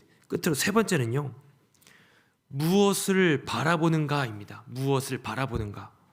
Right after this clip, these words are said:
자, 이제 사도 바울이 디모데에게 보내는 편지를 마무리하면서 마지막 당부를 기록합니다. 본문 십사 절 보십시오.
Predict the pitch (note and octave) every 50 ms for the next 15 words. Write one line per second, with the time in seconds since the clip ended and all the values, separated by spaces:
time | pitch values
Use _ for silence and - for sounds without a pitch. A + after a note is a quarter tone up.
0 | _ _ _ _ _ _ _ _ _ _ _ - - - - D#3 D3 E3+ E3 G#3
1 | G3 G3+ G3 F3+ E3+ E3 D#3 D3+ - E3 E3 E3+ E3 D#3+ D#3 C#3 D3 C#3+ D3 C#3+
2 | C#3+ C#3+ C#3 C3+ - G3 F#3 D#3+ E3 D3 B2+ A#2 C3+ C#3 C#3+ C#3 B2+ B2+ A#2+ A#2
3 | - E3+ D3 A#2 - - - - - - - - - A2+ B2+ C3+ C#3+ D3 C#3 C#3
4 | - - D#3 E3 D#3+ D#3+ C3+ A#2+ G#2 F#2+ - - C#3+ C#3 C#3 - A2+ A2+ A2+ A#2
5 | A2+ G2+ - _ _ - - _ _ _ _ - - C#3+ C#3+ C#3+ C#3 - - -
6 | - D#3 C#3 B2+ A#2 A2+ - - - - D3 E3+